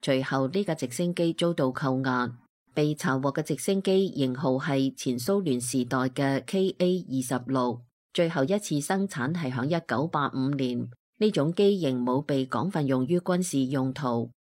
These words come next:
但係已經成為普通嘅輕型通用直升機類型。烏克蘭方面發現，呢架飛機嘅上一次飛行係響二零二一年嘅十月三十一號，當時呢架飛機響飛越烏克蘭上空時，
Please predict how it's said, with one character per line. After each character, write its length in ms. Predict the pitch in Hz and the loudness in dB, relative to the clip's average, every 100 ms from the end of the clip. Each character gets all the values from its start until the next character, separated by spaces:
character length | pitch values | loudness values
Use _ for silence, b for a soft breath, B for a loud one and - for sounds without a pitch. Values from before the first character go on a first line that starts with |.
| _ | _
但 160 | - 151 | -4 0
係 40 | |
已 220 | 151 143 170 | 0 0 0
經 200 | 214 220 | 0 0
成 240 | 139 131 | -2 0
為 160 | 123 123 | -2 -2
普 260 | - 135 | -2 0
通 180 | 214 202 | 0 -2
嘅 240 | 170 143 | 0 -2
輕 240 | 160 202 196 | -2 -2 -2
型 220 | 147 117 | -2 -4
通 260 | 196 185 180 | -2 -2 0
用 200 | 127 120 | -2 -2
直 120 | 123 | -4
升 240 | - 175 170 | -2 -2 0
機 180 | 165 | 0
類 260 | 160 139 135 | 2 0 0
型。 340 | 131 120 117 113 - _ _ | 0 -2 -2 -6 -14 _ _
烏 120 | 175 196 | -2 0
克 80 | |
蘭 220 | 175 127 120 | 2 0 0
方 240 | 185 190 | 0 0
面 180 | 160 131 | 0 0
發 240 | 151 139 | 0 -2
現， 400 | 135 135 127 123 - _ - | 0 -2 -2 -4 -10 _ -2
呢 100 | 208 | 0
架 140 | 165 | 0
飛 240 | - 196 | 2 0
機 180 | 202 202 | 2 2
嘅 80 | 190 | 2
上 240 | 151 127 | 2 0
一 80 | 147 175 | 0 0
次 200 | - 143 | 0 0
飛 240 | 175 175 | 2 2
行 240 | 175 120 120 - - | 2 -2 -2 -8 -2
係 180 | 139 | 0
響 180 | 139 127 | 2 0
二 320 | 117 208 143 135 | 0 0 0 0
零 160 | 127 | -2
二 100 | 123 | -2
一 280 | 139 196 196 | -2 0 0
年 200 | 139 123 | 0 0
嘅 220 | 127 139 | 0 0
十 160 | - 139 123 | -2 -4 -4
月 120 | 131 123 | 0 0
三 320 | - 170 170 | 0 -2 0
十 80 | 135 | 0
一 120 | 151 147 - | 0 -2 -2
號， 300 | 135 123 120 - _ - | 0 0 -4 -12 _ -2
當 200 | 185 185 | 0 0
時 220 | 139 131 | 0 2
呢 120 | 165 | 0
架 140 | 185 | -2
飛 220 | 151 185 185 | 0 0 2
機 240 | 185 185 | 2 2
響 200 | 151 117 | 0 -4
飛 240 | 123 190 185 | 0 0 2
越 120 | 143 | 0
烏 240 | 117 156 | 0 -2
克 100 | 180 | -2
蘭 200 | 120 120 | 0 -2
上 240 | 123 131 127 | 0 -2 0
空 220 | 175 185 | 0 0
時， 260 | - 127 | 0 -2